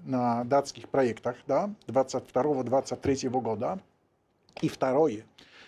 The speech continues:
Дания — это страна, которая может послать американского посла, если тот бы хотел запретить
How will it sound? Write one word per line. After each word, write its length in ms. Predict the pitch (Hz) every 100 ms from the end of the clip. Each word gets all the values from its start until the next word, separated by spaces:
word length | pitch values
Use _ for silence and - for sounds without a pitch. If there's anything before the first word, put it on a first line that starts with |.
| _
Дания — 460 | 110 127 190 151 135
это 160 | 151 151
страна, 460 | - 131 120 160 190
которая 500 | 139 - 151 143 131
может 380 | 165 165 131
послать 580 | - 127 - 147 104 - _ _ -
американского 680 | 131 131 127 185 208 196 175
посла, 500 | 175 147 139 117 143 _
если 280 | 147 143 143
тот 180 | 185 175
бы 120 | 156
хотел 320 | 156 147 170
запретить 680 | 143 147 - 143 - 117